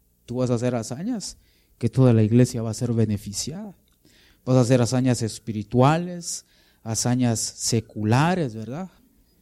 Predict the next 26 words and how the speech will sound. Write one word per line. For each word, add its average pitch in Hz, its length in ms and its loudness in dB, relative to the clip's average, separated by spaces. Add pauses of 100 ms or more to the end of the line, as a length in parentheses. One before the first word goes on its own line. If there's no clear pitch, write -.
(480)
Hay 135 160 6
hazana-, 135 420 4
hazañas 131 500 4
espontáneas, 165 920 2
¿verdad? 131 280 -4 (760)
Hay 127 160 4
hazañas 131 440 4
consecutivas, 117 1040 -2
que 117 140 -6
no 120 180 -2
es 139 120 -2
que, 110 260 -4
como 110 260 -8
dicen 135 300 0
algunos, 131 360 2
¿verdad? 120 320 0 (320)
"Ah, 107 300 -6
de 113 140 4
pura 120 300 4
guasa 120 500 2
le 117 160 -6
salió 110 280 2
ese". 143 200 0
No, 143 160 2
no, 175 160 4
no. 247 360 0